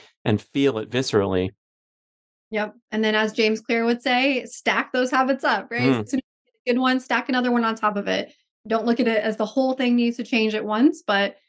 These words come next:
Speaker 2: maybe identify where your weakest point is, and then you can continuously add to that. And that's, I think, where the beauty of this can take us, which is exciting and why I'm such a,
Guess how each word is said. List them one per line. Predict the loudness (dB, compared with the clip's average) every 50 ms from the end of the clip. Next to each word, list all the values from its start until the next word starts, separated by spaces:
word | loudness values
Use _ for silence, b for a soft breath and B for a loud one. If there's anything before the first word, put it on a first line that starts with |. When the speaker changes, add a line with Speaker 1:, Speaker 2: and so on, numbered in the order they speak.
| _ _ _ -6
Speaker 2:
maybe | -4 -2 0 0
identify | 0 2 0 0 0 0 0 0 0 0
where | 0 0 0 0 2 2
your | 0 0 0 -2
weakest | -2 -2 -2 0 -2 -2 -2 -4
point | -2 0 0 2
is, | 2 2 0 0 -2
and | -2 0
then | 0 0 0
you | 0
can | 0 -2 -2
continuously | 0 0 -2 0 0 0 2 2 0 -2 -4 -4 -6 -4 -2
add | -2 -2 -2 -2 -4 -10
to | -14 -12 -8
that. | -4 -2 -2 -2 -4 -6 -10 _ _ _ _ _ -6
And | -4 0
that's, | 0 0 0 -2 -4 -4 -6 -8 -6 -4
I | -2
think, | 0 0 0 0
where | 0 0
the | -2 -4
beauty | -4 -4 -4 -4 -4 -4
of | -4 -6
this | -6 -8 -8 -8 -10 -14 -20 -20 _ _ _ _ _ _
can | -4 -2
take | 0 -2 -2 -2
us, | -4 -8 -12 -14 -18 -20 _
which | _ _ -20 -20
is | _ _ _ _ _ _ _ _ _ _ _ _ _ -2
exciting | -2 0 2 2 2 2 0 0 0 0
and | 0 0 0
why | 0 0
I'm | 0 0 0 -2 -2
such | -4 -6 -6 -2
a, | 0 0 2 0 0 -2